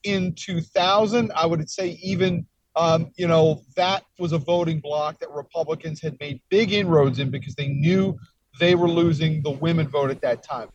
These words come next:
That went away over the last cou-, couple of years. It's back,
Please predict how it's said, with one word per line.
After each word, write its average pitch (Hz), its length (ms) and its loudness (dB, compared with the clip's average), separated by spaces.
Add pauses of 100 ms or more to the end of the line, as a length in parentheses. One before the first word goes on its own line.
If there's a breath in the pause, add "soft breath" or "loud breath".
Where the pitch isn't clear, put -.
(540)
That 202 240 0
went 190 160 6
away 165 240 6
over 226 180 2
the 208 80 0
last 208 340 2
cou-, 214 120 -4 (180)
couple 190 240 0
of 190 80 -4
years. 196 380 -2 (100)
It's - 220 -14 (180)
back, 185 380 0